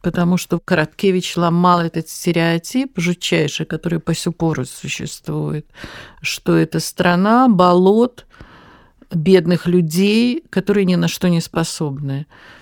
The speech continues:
Вот герои Короткевича, и вслед за этим герои Рубинчика, это герои думающие,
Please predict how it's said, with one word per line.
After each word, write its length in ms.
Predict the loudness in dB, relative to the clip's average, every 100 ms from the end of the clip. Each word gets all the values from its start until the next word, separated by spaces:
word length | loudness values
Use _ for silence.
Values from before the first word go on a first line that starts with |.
| -20 -2
Вот 180 | 0 2
герои 420 | 4 4 6 4
Короткевича, 720 | 2 0 0 -2 0 0 0
и 20 |
вслед 340 | -2 0 -2 0
за 100 | -2
этим 300 | -2 -2 0
герои 360 | 0 2 2
Рубинчика, 680 | 2 0 4 4 2 -2 -2
это 200 | -2 -2
герои 420 | -2 0 0 0 0
думающие, 1120 | 2 6 6 6 2 -2 -4 0 0 0 -4